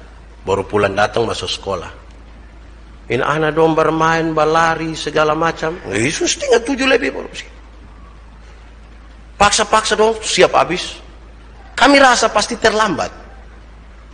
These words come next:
Terus, "Oke, mau jalan, berdoa." Dona pun doa tuh menari. "Tuhan,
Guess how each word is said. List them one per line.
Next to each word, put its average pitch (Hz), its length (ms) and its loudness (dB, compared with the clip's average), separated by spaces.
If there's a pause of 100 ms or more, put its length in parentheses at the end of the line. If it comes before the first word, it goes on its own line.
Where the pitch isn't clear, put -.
(500)
Terus, 151 400 -2 (160)
"Oke, 139 320 2
mau 127 80 4
jalan, 156 400 4 (240)
berdoa." 117 320 0 (560)
Dona 170 240 2
pun 175 240 0
doa 165 240 4
tuh 165 160 -4
menari. 143 480 -2 (1120)
"Tuhan, 131 400 2